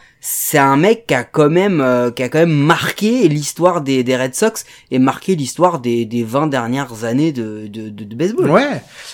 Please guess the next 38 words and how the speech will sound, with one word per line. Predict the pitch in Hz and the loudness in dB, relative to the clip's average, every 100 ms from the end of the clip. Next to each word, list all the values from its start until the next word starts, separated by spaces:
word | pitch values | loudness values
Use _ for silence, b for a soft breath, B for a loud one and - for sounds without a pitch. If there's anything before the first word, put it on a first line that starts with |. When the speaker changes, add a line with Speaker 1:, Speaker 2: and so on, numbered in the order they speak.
| - | -4
Speaker 2:
Et, | 156 160 | 0 2
euh, | 151 156 156 156 151 143 _ | 2 0 -2 -4 -8 -16 _
bah, | 151 170 - 143 | -8 -8 -10 -14
tu, | - 165 175 - | -10 -10 -10 -10
est-ce | 185 185 | -8 -4
que | 285 | -4
tu | 285 202 | -4 -6
sais | - 262 | -4 -6
que, | 247 | -4
euh, | 190 170 165 156 139 135 127 127 | -6 -2 -4 -6 -10 -12 -14 -16
tu | - - | -20 -14
te | |
souviens, | - 180 196 214 170 | -4 -2 0 0 -2
bah, | 131 - | -6 -6
je | 127 120 113 | -12 -14 -14
vais | |
pas | 113 117 | -10 -10
te, | 107 | -10
enfin, | 110 98 - | -16 -16 -10
oui, | 123 | -10
tu | 123 | -10
t'en | - 110 | -16 -14
souviens, | - 139 147 B B B - | -8 -6 -8 B B B -4
du | 147 | -4
film, | 147 - 185 170 | -4 -4 -4 -2
euh, | 151 143 139 139 139 135 | 0 2 0 0 -2 0
Le | 143 135 139 | 2 2 0
Stratège, | - 131 143 - 135 110 107 _ _ _ | -2 -2 -2 0 -4 -6 -16 _ _ _
donc | 131 131 143 | -14 -10 -4
Moneyball. | 139 143 135 143 123 113 _ _ _ _ _ _ _ | -2 -2 2 0 0 -8 _ _ _ _ _ _ _
Speaker 1:
Non, | - 160 202 | 0 2 2
je | |
vois | 180 170 | 2 0
pas | 175 170 | 0 -4
Speaker 2:
C'est | 127 | -2
Speaker 1:
trop, | 143 | 0
Speaker 2:
vrai. | 175 | 0
Speaker 1:
non. | 190 | -2